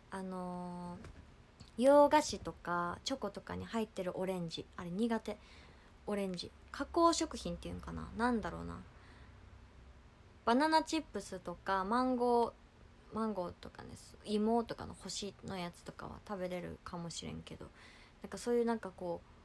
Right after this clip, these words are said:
う、洋菓子とかに入ってるオレンジ風味の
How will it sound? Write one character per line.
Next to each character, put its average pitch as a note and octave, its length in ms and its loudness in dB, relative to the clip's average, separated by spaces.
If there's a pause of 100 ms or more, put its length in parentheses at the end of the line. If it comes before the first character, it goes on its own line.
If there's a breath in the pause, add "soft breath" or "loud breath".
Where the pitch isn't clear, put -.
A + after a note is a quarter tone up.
(180)
う、 B3 40 2
洋 D4 200 10
菓 D4 120 8
子 B3 160 -4
と F3 120 -8
か F3 300 -8
に F#3 160 -4
入 G#3 220 -2
っ G3+ 40 -6
て - 260 -6
る F#3 360 -4 (460 loud breath)
オ G#3 80 4
レ A3+ 120 8
ン A3+ 60 6
ジ A3 100 4
風 G#3+ 240 2
味 E3 120 -4
の E3 160 -8